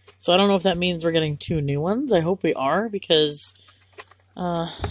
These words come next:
nobody likes doubles. People say they're okay. There are some doubles that are better to have than others, but I don't. I'll try to get this out.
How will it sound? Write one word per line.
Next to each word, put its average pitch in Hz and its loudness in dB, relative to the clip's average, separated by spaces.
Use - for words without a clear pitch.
nobody 185 4
likes 147 0
doubles. 127 0
People 208 4
say 202 8
they're 190 8
okay. 180 6
There 175 6
are 175 8
some 175 2
doubles 165 6
that 160 4
are 156 2
better 156 4
to 156 2
have 156 2
than 147 -2
others, 180 2
but - -2
I 226 -6
don't. 175 -2
I'll - -14
try 76 -4
to 73 -4
get - -10
this - -10
out. - -4